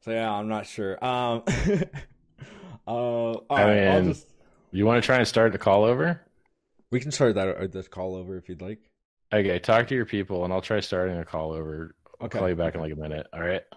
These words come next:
Speaker 1: Okay. Yeah, that's cool.
Speaker 2: We hope. It may not work. You may never hear from me again.
Speaker 1: <laughs>
Speaker 2: In which case,
Speaker 1: All right.
Speaker 2: live long and prosper, but
Speaker 1: Yes.
Speaker 2: I'll probably be back in a minute.
Speaker 1: All right.
Speaker 2: B R B.
Speaker 1: All right, what's up, guys? What's up?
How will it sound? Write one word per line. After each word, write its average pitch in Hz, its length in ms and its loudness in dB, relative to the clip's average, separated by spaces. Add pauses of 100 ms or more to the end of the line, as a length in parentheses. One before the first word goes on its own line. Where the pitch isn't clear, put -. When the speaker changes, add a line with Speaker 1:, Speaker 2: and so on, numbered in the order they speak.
Speaker 1:
Okay. 107 200 -10 (200)
Yeah, 104 140 -2
that's 95 140 -10
cool. 85 220 -12 (520)
Speaker 2:
We 98 100 0
hope. 101 360 2 (360)
It 82 80 -6
may 117 140 6
not 143 160 8
work. 143 400 6
You - 80 -12
may 92 100 -2
never 110 220 4
hear 110 140 6
from 95 140 -2
me 90 120 -4
again. 80 240 -10 (220)
Speaker 1:
<laughs> 156 240 -4
Speaker 2:
In 160 140 -6
which 90 180 -6
case, 104 260 0
Speaker 1:
All 107 60 -4
right. - 200 -8
Speaker 2:
live 92 140 -8
long 90 200 -8
and 82 80 -10
prosper, - 500 -10 (120)
but 69 200 -18 (140)
Speaker 1:
Yes. 95 420 -6
Speaker 2:
I'll 87 100 -4
probably 92 260 0
be 82 60 -2
back 80 140 -4
in 78 60 -10
a - 20 -10
minute. 76 260 -14 (420)
Speaker 1:
All 107 140 0
right. 92 100 -2
Speaker 2:
B 78 60 -8
R 71 60 -10
B. - 40 -20 (3250)
Speaker 1:
All 120 80 0
right, 104 200 0
what's 113 240 -4
up, 92 140 -6
guys? 85 340 -6
What's 98 220 -10
up? 78 200 -12